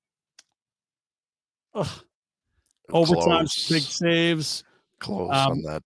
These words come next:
Speaker 2: third one.
Speaker 1: And, and I feel like as much as we talk about other things, you could tell the story of how this club was feeling and doing and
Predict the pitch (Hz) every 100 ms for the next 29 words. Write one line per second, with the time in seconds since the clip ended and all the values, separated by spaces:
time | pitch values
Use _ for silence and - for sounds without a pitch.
0 | _ - 87 80 73 71 71 - _ -
1 | 175 175 190 180 - 240 370 202 - -
2 | 170 143 208 247 185 202 190 196 190 180
3 | 170 151 - 190 147 127 135 139 151 -
4 | 196 190 202 156 - 175 175 131 127 147
5 | 120 147 151 - 160 139 123 - 156 151
6 | 131 113 139 156 143 127 113